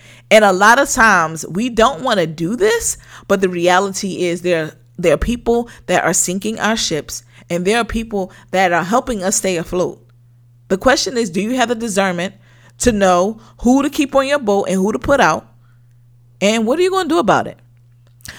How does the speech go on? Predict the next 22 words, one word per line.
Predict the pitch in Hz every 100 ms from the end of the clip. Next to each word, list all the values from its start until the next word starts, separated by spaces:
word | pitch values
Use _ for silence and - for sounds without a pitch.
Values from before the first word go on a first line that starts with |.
| - -
Father, | 233 247
we | 240
thank | 247 247 240
you | 247
for | 233
this | 202 202
time. | 214 196 208
We | 202 202
thank | 233 240 233
you | 233
for | -
this | 185 185 185
revelation. | 180 170 165 180 - 185 180 - -
We | 202
ask, | 175 220 220
God, | 220 196
that | 185 -
you | 247
show | - - 262 302 381
us | 302 -
the | 269
people | - 226 214 175 160